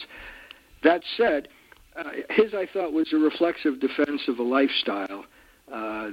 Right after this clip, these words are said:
that, uh, it inevitably, uh,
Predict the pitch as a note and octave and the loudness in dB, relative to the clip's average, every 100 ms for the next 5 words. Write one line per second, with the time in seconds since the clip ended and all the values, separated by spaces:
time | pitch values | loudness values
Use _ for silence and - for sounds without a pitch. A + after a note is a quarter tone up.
0 | G#2 B2 A#2 - A#2+ A2 G#2 - - - | 0 0 0 -2 -2 -2 -4 -10 -20 -20
1 | _ _ - _ _ _ - D#3 C#3+ - | _ _ -20 _ _ _ 2 2 2 4
2 | D#3+ F3 F#3 F3+ D#3+ B2+ C#3+ C#3 C3 A#2+ | 8 10 8 4 0 2 2 4 2 0